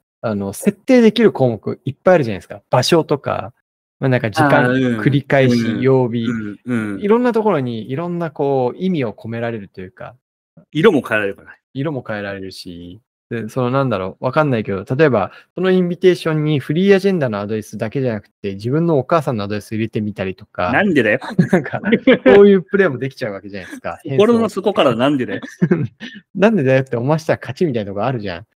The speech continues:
Speaker 2: まあ、あるかな。まあ、いいや。
Speaker 1: そう。こう、
Speaker 2: うん。
Speaker 1: どこまで行くんだろうみたいな。君たちの本気を見てみたい。
Speaker 2: 確かに。
Speaker 1: はい。
Speaker 2: まあ、こういうなんかね、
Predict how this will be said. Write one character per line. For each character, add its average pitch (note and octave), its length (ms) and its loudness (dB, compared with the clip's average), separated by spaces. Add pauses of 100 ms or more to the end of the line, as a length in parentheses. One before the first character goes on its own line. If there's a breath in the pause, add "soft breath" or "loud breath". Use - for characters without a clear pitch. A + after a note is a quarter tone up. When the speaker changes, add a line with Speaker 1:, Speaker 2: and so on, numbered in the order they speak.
(140)
Speaker 2:
ま G2+ 460 -14
あ、 - 20 -14
あ A#2+ 60 -6
る D3 100 -2
か G#2+ 160 -8
な。 G#2 200 -10
ま G2+ 120 -10
あ、 - 20 -10
い - 40 -12
い A#2 180 -2
や。 G2+ 100 -4
Speaker 1:
そ G2 60 -8
う。 - 20 -12 (560 loud breath)
こ B2 100 -2
う、 - 20 0
Speaker 2:
う G#2+ 40 -2
ん。 G#2 40 -4
Speaker 1:
ど D3 100 0
こ A3+ 160 2
ま D#3 160 4
で C3 80 0
行 B2 140 -4
く C#3+ 140 0
ん C3 80 -2
だ A2+ 100 -6
ろ G2+ 100 -8
う - 20 -10
み F#2+ 100 -14
た F#2 120 -12
い F2+ 40 -10
な。 F#2 220 -16
君 D#3 200 -6
た D#3 100 0
ち - 80 -8
の G2+ 80 -6
本 A2 180 -6
気 A2+ 140 -4
を A2 80 -2
見 A2 140 -2
て G#2 100 -4
み F2 80 -8
た F2+ 140 -8
い。 - 100 -16 (720)
Speaker 2:
確 - 260 -20
か - 80 -20
に。 G2 60 -20 (180)
Speaker 1:
は G#2+ 140 -10
い。 G2 120 -14 (540)
Speaker 2:
ま C#3+ 140 -8
あ、 - 20 -10
こ A#3 200 0
う C4+ 80 0
い C#4 40 2 (100)
う A#3+ 40 -2
な A#3 80 -4
ん A#3+ 40 -8
か A2+ 120 -8
ね、 G2 180 -6